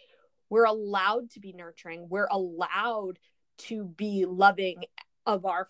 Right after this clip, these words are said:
friends. And I think we should really embrace that because it is a positive kind of stereotype,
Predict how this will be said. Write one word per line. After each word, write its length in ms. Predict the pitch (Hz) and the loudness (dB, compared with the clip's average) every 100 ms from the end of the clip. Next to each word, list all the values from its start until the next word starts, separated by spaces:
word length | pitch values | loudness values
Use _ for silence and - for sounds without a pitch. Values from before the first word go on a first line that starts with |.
| - | -8
friends. 520 | 175 135 - - - - | -10 -10 -14 -20 -14 -4
And 100 | 226 | 2
I 100 | 240 | 2
think 340 | 240 247 240 _ _ _ | 2 -4 -6 _ _ _
we 260 | 208 190 233 | -8 -4 0
should 220 | 233 214 | 2 2
really 300 | 214 214 196 | 2 -2 -4
embrace 480 | 190 185 190 285 - - | -6 -4 -2 -2 -4 -4
that 380 | 165 160 165 - _ _ _ _ _ _ _ - | -2 -2 -4 -12 _ _ _ _ _ _ _ -6
because 520 | 233 214 240 220 202 - | -6 -2 -2 -2 -2 0
it 180 | 220 - - | 0 -2 -6
is 380 | 254 285 262 220 - _ _ _ | -4 -2 -6 -10 -18 _ _ _
a 120 | 233 - - - | -8 -8 -12 -8
positive 480 | 233 226 208 208 196 | 0 0 0 -4 -8
kind 240 | - 196 185 | -8 -4 -2
of 240 | 175 170 - _ _ _ _ _ | -4 -6 -20 _ _ _ _ _
stereotype, 1200 | - - - - 190 180 170 175 165 - 170 170 | -20 -20 -2 4 4 4 0 -4 -6 -2 0 0